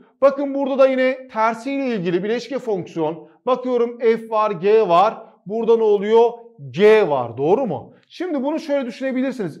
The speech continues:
En içten başlayabilirim ya da G fonksiyonu. Bakın F. Hani farklı çözümler görün ki biraz ufkunuz genişlesin. G'nin tersi. O zaman ben her tarafa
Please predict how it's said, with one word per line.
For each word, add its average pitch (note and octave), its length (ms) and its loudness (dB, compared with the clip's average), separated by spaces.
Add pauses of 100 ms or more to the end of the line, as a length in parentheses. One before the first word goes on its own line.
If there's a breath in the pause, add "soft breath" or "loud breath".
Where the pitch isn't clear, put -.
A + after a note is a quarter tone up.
(120)
En C#4 160 -2
içten B3 420 -4
başlayabilirim G#3 800 -2
ya A#3+ 140 2
da F#3 340 -4 (1120)
G B3 220 4
fonksiyonu. - 540 -14
Bakın D#3 300 -8 (300 soft breath)
F. - 440 4 (400 loud breath)
Hani G#3 220 -2
farklı A3 440 0
çözümler A#3 540 -2
görün C4 340 -2
ki G3+ 200 -10
biraz A#3 280 0
ufkunuz G#3+ 440 -8
genişlesin. G#3 720 -6 (300 loud breath)
G'nin B3+ 580 2
tersi. G3+ 500 -2 (100)
O A#3+ 100 -2
zaman G#3 400 -4
ben G#3+ 200 -4
her A3 320 -6
tarafa D#3 720 -4